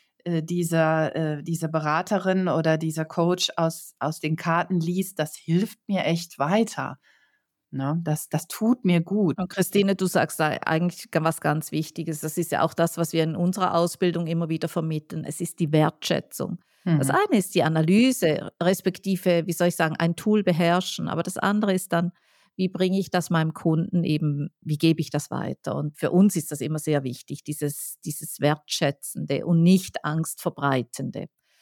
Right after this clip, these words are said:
Speaker 2: Also nochmals, Fazit, Klarheit und Stärke vermitteln und
Speaker 1: <laughs>
Speaker 2: dein
Speaker 1: Genau.
Speaker 2: Rat ist gefragt.
Speaker 1: Ja.
Speaker 2: Ja. Also da kommen wir jetzt zum Grund Nummer zwei, weshalb du dich mit der Periode neun beschäftigen sollst.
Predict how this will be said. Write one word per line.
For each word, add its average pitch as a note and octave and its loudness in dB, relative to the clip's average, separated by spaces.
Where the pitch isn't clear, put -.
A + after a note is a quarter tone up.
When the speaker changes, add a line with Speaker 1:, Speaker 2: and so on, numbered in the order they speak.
Speaker 2:
Also F#3+ 2
nochmals, - 0
Fazit, G3+ 0
Klarheit F3+ 0
und E3+ 0
Stärke D3+ 0
vermitteln D3 -6
und D#3+ -14
Speaker 1:
<laughs> F3+ 6
Speaker 2:
dein D#3+ 2
Speaker 1:
Genau. D3 0
Speaker 2:
Rat D3 -2
ist - -10
gefragt. - -8
Speaker 1:
Ja. G3 0
Speaker 2:
Ja. - 2
Also E3+ 2
da D3 2
kommen G3+ 4
wir A#3+ 4
jetzt F#3+ -2
zum F3 4
Grund G3 2
Nummer E3+ 2
zwei, E3 2
weshalb F3 2
du F#3 4
dich F#3+ -4
mit F3 -2
der E3+ 2
Periode D#3+ 2
neun D3+ 2
beschäftigen D3 -2
sollst. - -6